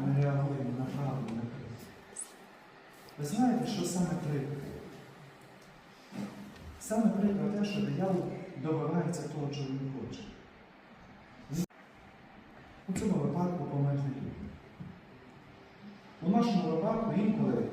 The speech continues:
помирають не люди. Богу дякую. Помирають стосунки.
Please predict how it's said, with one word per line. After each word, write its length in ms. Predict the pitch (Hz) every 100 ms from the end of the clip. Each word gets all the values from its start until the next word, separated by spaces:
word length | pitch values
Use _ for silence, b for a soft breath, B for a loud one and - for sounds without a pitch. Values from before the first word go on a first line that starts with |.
| - - -
помирають 560 | 156 156 160 160 151
не 160 | 143 143
люди. 360 | - - - - - - - - - - - 143
Богу 120 | 143 151
дякую. 240 | 180 - - - - - - - - - - - - - -
Помирають 460 | 143 156 180 175
стосунки. 580 | - - - - - -